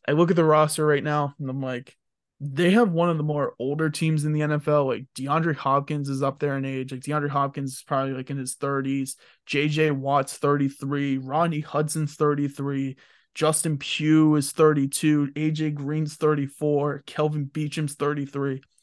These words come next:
They have a lot of guys who, I mean, in my opinion, are,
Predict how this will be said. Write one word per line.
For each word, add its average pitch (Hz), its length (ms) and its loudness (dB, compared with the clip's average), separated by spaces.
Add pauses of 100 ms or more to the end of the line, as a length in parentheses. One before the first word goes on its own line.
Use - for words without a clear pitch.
(500)
They 165 120 4
have 202 140 6
a 180 40 2
lot 151 540 2
of 139 140 -6
guys 131 440 -4
who, 131 360 -6 (760)
I 151 60 -4
mean, 156 140 2
in 147 60 0
my 156 160 4
opinion, 151 360 0
are, 131 220 -8